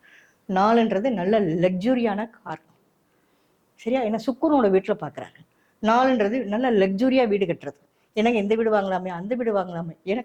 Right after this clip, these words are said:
கணவர் இடத்துல ஏழாம் இடம் என்பது கணவர் ஸ்தானம். கணவர் ஸ்தானத்துக்கு எத்தனாம் இடமா ஆகுது?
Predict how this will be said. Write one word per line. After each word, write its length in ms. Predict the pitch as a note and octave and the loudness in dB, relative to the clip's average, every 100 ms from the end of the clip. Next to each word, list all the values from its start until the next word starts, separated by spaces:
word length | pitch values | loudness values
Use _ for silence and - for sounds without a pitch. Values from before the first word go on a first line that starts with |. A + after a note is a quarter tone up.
| - | -4
கணவர் 320 | G#3+ C4 C4+ | -2 2 2
இடத்துல 240 | B3+ B3+ F#3 - - _ G#3+ | 0 -2 -8 -10 -20 _ 2
ஏழாம் 260 | C4 C4+ B3 | 4 4 4
இடம் 140 | A3 | 2
என்பது 180 | G#3+ A#3 D4+ | 2 0 0
கணவர் 260 | G#3+ G#3+ G#3+ | 0 0 -2
ஸ்தானம். 260 | - - _ _ _ _ | -6 -8 _ _ _ _
கணவர் 260 | A3+ D4 D#4+ | 2 4 2
ஸ்தானத்துக்கு 380 | D#4 C4+ B3 A3 | 2 0 0 -2
எத்தனாம் 240 | A3 A#3+ A#3 | 0 0 0
இடமா 180 | A3 G3+ | 0 -2
ஆகுது? 180 | G3 | -2